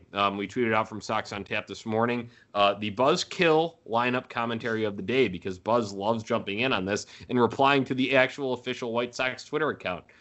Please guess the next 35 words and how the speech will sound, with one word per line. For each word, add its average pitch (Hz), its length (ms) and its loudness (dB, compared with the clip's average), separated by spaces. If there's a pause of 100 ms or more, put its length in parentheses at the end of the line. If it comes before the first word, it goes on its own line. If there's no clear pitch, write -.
(200)
Um, 110 240 6
I 113 80 2
appreciate 135 440 -2
the 110 140 -6
effort 113 320 0
because 92 240 -8
maybe 98 200 -6
someone 98 260 -10
will 87 60 -8
see 104 300 -8
it - 100 -6
and 82 100 -18
take 92 240 -8
note, 92 260 -4
Buzz. 80 320 -6 (280)
But, 101 280 2
um, 95 360 4 (220)
let's 123 160 -4
start 131 300 6
because 110 220 -6
there's 113 180 2
an 113 100 0
original 123 440 2
lineup. 135 520 4
Uh, 95 500 2
apparently, 107 760 0 (180)
they 104 120 4
had 101 140 6
a 98 80 -2
lineup 101 340 -2
for 95 120 -12
Rich 98 280 -6
Hill 117 300 -4 (460)
that 101 140 -10
they 98 180 -4